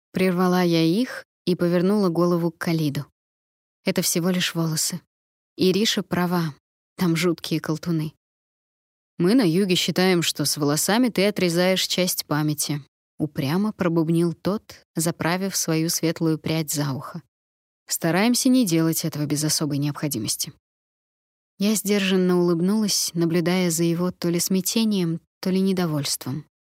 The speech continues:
Риша встала позади меня и без лишних сомнений скрутила пряди, чтобы укоротить их за одно движение. «Если с волосами есть возможность забыть», начала я, нутром ощущая поднесённое лезвие, «то не расстроюсь.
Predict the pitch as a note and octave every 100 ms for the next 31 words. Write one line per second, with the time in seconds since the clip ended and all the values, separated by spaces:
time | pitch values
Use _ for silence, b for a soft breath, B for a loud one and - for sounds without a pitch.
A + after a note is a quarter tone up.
0 | _ _ _ - C4 C4+ F#3 - G#3+ A3+
1 | F#3+ E3 E3+ F#3 F#3 G3+ C4 A3+ F3+ F#3
2 | G#3+ C#4 A3+ - E3+ E3 F3+ C4+ C4+ -
3 | - D#3+ D3+ - A3 F#3 - F3 G3 F#3
4 | - D#3+ E3 D#3 D#3+ D3 - A#3+ - A3
5 | - E3 D3 C3 D3+ D3+ C3+ C3 C3+ C3+
6 | D3 - _ _ _ _ _ _ _ _
7 | _ - G3 F#3+ F#3+ F#3 - F#3 G3 -
8 | G#3+ G3+ F#3 G3+ G3+ F3+ F3 F3+ F3+ F3+
9 | F3 - - E3+ D#3+ G3 A#3+ - - -
10 | _ _ _ F3 E3+ - E3+ E3+ D#3+ F#3+
11 | A3 G#3+ F#3 E3 F3 G3 A3 G#3 - -
12 | - F#3 F3+ F3 E3+ E3 - E3 E3 D#3+
13 | D#3+ D3+ D3 D3 D3+ D#3 _ _ _ _
14 | - G#3 G3+ G#3 - - E3+ D#3 D#3+ -